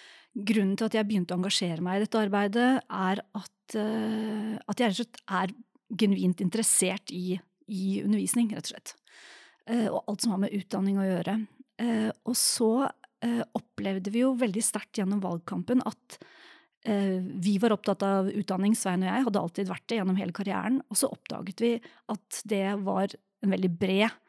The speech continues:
eh, interesse for utdanning på hele uio, og så ga det en veldig kraft,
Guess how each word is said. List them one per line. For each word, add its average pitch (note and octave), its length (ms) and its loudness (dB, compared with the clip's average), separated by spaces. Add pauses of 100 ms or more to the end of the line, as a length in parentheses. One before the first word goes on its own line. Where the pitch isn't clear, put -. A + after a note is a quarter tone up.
(440)
eh, G#3+ 200 -2
interesse G3+ 480 0
for G#3+ 100 4
utdanning G3 300 0
på B3+ 100 2
hele G3 240 4
uio, A3 280 6
og - 520 -6
så A#3+ 140 4
ga G3+ 260 6
det G#3 80 4
en A3 140 4
veldig A3 320 -2
kraft, - 680 -2